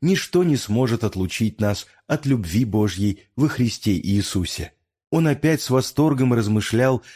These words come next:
о Божьей милости к язычникам и об обещании будущей милости к евреям. Другими словами, говоря о Божьем милосердии, Павел подразумевал Евангелие Иисуса Христа во всей его удивительной многогранности.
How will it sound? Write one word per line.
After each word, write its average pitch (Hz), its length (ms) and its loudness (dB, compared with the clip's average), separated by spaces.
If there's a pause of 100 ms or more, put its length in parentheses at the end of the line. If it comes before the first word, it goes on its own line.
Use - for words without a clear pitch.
о 101 120 -2
Божьей 107 380 0
милости 110 440 0
к - 60 -10
язычникам 131 840 0 (240)
и 151 80 0
об 175 120 2
обещании 131 680 2
будущей 113 560 0
милости 98 400 0
к - 120 -6
евреям. 113 520 0 (260)
Другими 110 500 2
словами, 127 600 0 (240)
говоря 170 420 2
о 139 40 0
Божьем 113 400 2
милосердии, 139 840 0 (300)
Павел 196 320 2
подразумевал 120 720 2
Евангелие 98 720 2
Иисуса 104 500 -2
Христа 131 560 0 (320)
во 170 140 0
всей 135 340 0
его 143 320 2
удивительной 101 720 0
многогранности. 95 920 -2